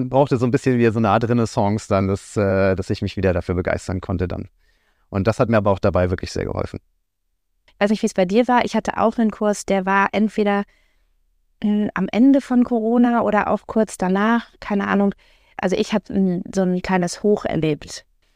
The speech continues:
Speaker 2: Das heißt, mir geht es immer so, dass ich sage, „Oh, Wissenschaftskommunikation wurde plötzlich, äh, groß.“
Speaker 1: Mhm.
Speaker 2: Das weiß ich gar nicht, aber auf jeden Fall gab's da coole Formate und die hat man in diesem Kurs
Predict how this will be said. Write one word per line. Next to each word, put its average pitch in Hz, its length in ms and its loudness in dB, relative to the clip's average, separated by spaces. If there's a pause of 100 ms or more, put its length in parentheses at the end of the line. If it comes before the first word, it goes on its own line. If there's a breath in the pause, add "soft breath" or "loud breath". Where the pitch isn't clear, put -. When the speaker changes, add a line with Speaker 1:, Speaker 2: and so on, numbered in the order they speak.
(160)
Speaker 2:
Das - 140 -10
heißt, 196 300 0
mir 208 120 4
geht 214 200 2
es 233 100 -2
immer 196 220 -2
so, 196 60 -2
dass 185 140 0
ich 190 120 -4
sage, 190 280 2
„Oh, 185 120 0
Wissenschaftskommunikation 196 1120 0 (360 soft breath)
wurde 190 240 0
plötzlich, - 640 -2
äh, 185 300 0
groß.“ 202 440 2 (220 soft breath)
Speaker 1:
Mhm. 123 240 2 (140)
Speaker 2:
Das - 100 -6
weiß 208 120 4
ich 240 120 -2
gar 202 160 0
nicht, 202 160 -2
aber 180 140 -4
auf - 120 -8
jeden 185 120 0
Fall 175 140 -4
gab's - 200 -6
da - 80 -6
coole 180 240 -2
Formate 175 520 -4
und 170 240 -4
die 196 200 2
hat 202 140 -2
man 190 140 0
in 185 100 0
diesem 190 260 -2
Kurs - 480 -2